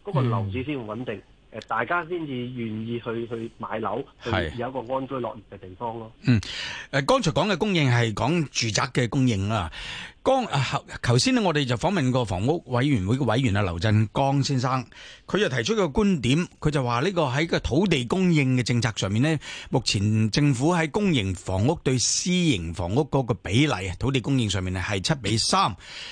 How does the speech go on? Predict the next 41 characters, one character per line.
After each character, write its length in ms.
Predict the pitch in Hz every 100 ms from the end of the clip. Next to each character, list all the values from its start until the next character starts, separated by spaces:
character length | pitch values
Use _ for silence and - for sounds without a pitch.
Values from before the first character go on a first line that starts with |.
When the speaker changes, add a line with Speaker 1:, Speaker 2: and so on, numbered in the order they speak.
| -
Speaker 2:
佢 160 | - 165
就 120 | 175
認 200 | 156 139
為 180 | 120 113
呢 140 | 170
應 360 | 202 202 208 180
該 140 | 185 180
改 160 | 123
為 200 | 160 120
六 240 | 92 101 110 - _
比 240 | - 110 156
四。 320 | - - - 135 110 - _ _
以 340 | 117 135 151 117
便 160 | 117 123
呢， 80 | 160
我 80 |
哋 60 | 123
有 120 | 110
更 240 | 107 123 131
多 100 | 151
嘅 160 | 135 110
私 240 | - - 156
人 360 | 98 76 82 85 - -
嘅 100 | 135
房 180 | - 80
屋 80 | 131
嘅 140 | 135 110
供 320 | 160 147 139
應 320 | 120 113 110
嚟， 420 | 90 90 95 80 - - - -
更 200 | - 135
好 140 | 120 120 160
咁 240 | 135 123
吸 320 | 156 - - 196 -
引 360 | - 98 110
外 160 | 95 95
地 180 | 95 98
嘅 140 | 98
人 240 | 92 78 80
才 380 | - 82 87
來 200 | 92 87